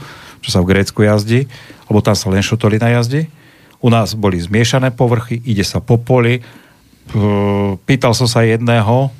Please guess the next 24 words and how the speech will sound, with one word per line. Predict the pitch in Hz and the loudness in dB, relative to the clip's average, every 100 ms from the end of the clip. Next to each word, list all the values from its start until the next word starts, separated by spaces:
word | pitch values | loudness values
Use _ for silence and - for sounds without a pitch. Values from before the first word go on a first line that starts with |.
| _ _ | _ _
z | - - | -16 -4
naozaj | 107 98 95 92 | 0 0 -2 -2
špičkových | - 117 - 117 113 110 - - - _ | -2 -2 0 0 2 -2 -4 -16 -20 _
pretekárov, | 107 101 120 117 117 127 120 123 127 131 - - - - _ _ _ - 107 113 117 | -4 -2 -2 -4 -2 0 2 0 0 -6 -18 -20 -20 -20 _ _ _ -12 -8 -4 -2
reku, | 117 117 - | -2 -4 -6
"Tomáš", | - 131 143 139 120 | -2 0 2 0 -2
reku, | 127 120 120 | -4 -2 0
"ako | 139 127 | -2 0
sa | 110 | -4
ti | 95 | -2
páčilo?" | 107 104 92 104 87 78 - - | -2 -2 -2 -4 -8 -10 -20 -8
"Vieš | 107 101 | 0 0
čo, | - 104 90 - _ _ _ _ _ | 0 -2 -2 -6 _ _ _ _ _
konečne | - 107 95 - | 0 0 0 -4
po | 110 - | -2 -2
poli | - 98 90 | 0 -2 -2
som | - 98 | -4 -2
aj | 87 | -2
Peťku | 85 95 - 107 | 0 -2 -2 -4
mohol | 95 87 90 139 _ _ _ | -2 0 -2 -8 _ _ _
koliesko | - 95 95 85 - 95 - _ | 0 2 2 -2 -4 -6 -8 _
na | - | -6
prevodovke | 107 101 92 90 87 - | -2 0 0 0 -4 -6
premazať." | 113 95 85 82 95 | -4 -2 0 -4 -6